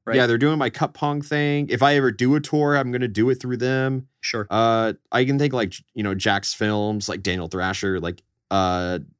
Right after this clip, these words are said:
Speaker 2: like, Family Jewels even. Like, a lot of people use them for their tour. And th-, 'cause they're good at it. It's, it's because they're a creator-centric tour. Oh, they did Jacksepticeye, Markiplier, everything.
Speaker 1: Mm-hmm.
Speaker 2: Um, but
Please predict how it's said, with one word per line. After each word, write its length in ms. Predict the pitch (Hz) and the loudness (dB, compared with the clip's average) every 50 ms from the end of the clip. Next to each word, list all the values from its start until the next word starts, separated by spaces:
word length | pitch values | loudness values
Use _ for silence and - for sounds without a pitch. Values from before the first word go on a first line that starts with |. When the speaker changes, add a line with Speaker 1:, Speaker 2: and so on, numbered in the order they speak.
| _ - | _ -4
Speaker 2:
like, 140 | 110 104 95 | -2 -2 0
Family 280 | - 135 127 120 117 107 | 2 2 2 2 2 0
Jewels 360 | 95 98 101 110 117 117 113 | 0 2 2 2 2 2 0
even. 220 | 120 113 113 113 107 | -2 -2 -2 -2 -2
Like, 140 | 107 107 - | -2 -4 -2
a 80 | - 127 | 0 2
lot 180 | 135 160 185 | 4 4 4
of 60 | 175 | 2
people 240 | 139 170 165 151 139 | 2 0 0 0 -2
use 300 | 110 98 123 151 143 - | 0 2 2 2 2 2
them 160 | - 135 123 110 | 0 -2 -4 -4
for 140 | - 110 104 | -2 -2 0
their 160 | 92 104 107 | 2 2 2
tour. 520 | 95 - - - 104 95 87 85 80 82 - _ _ _ _ _ _ _ _ _ _ _ _ | 0 0 -4 -2 0 0 0 -2 -2 -6 -8 _ _ _ _ _ _ _ _ _ _ _ _
And 540 | - 123 131 127 123 120 117 117 113 110 - - - - - | 0 2 2 2 2 0 -2 -2 -4 -6 -6 -8 -10 -8 -6
th-, 120 | 160 - | -2 4
'cause 140 | - 190 202 | 4 4 6
they're 80 | 269 285 | 4 4
good 160 | 302 359 370 | 2 2 2
at 140 | - 110 87 | 0 -2 -2
it. 120 | - - | -6 -10
It's, 240 | - - 113 - - | -12 -12 -10 -10 -6
it's 220 | 104 131 170 147 - | -2 -2 -2 -2 -2
because 320 | - 165 185 185 180 147 | -2 2 2 2 2 4
they're 320 | 156 170 165 165 170 - - 139 | 2 2 2 2 0 0 -2 -4
a 60 | 139 | -6
creator-centric 680 | - - 143 147 147 147 151 143 - 139 123 - 127 - | -4 0 0 2 2 2 0 -2 -2 -4 -4 -4 -6 -4
tour. 240 | - 214 220 156 107 104 | 0 0 2 2 2 2
Oh, 120 | 156 190 170 | 2 2 2
they 100 | 156 165 | 2 2
did 120 | 165 143 | 0 2
Jacksepticeye, 720 | 123 170 156 147 - - 139 - - 160 151 160 160 160 165 | 2 0 0 0 0 -4 -4 -2 -2 -2 0 2 2 2 0
Markiplier, 720 | 151 139 135 135 - 139 - 147 143 143 147 147 147 147 - | -2 -2 -4 -4 -6 -6 -4 -2 -2 0 0 0 -2 -2 -2
everything. 300 | - 175 160 127 160 147 | -4 -2 -2 0 0 -2
Speaker 1:
Mm-hmm. 840 | 135 117 113 113 _ _ _ _ _ _ _ _ _ _ _ _ - 139 | -2 -4 -6 -8 _ _ _ _ _ _ _ _ _ _ _ _ 0 2
Speaker 2:
Um, 420 | 151 151 151 151 147 147 147 147 _ _ _ _ _ _ _ _ _ _ _ | 4 4 2 2 0 -4 -6 -8 _ _ _ _ _ _ _ _ _ _ _
but 220 | - 175 170 - | 2 2 2 0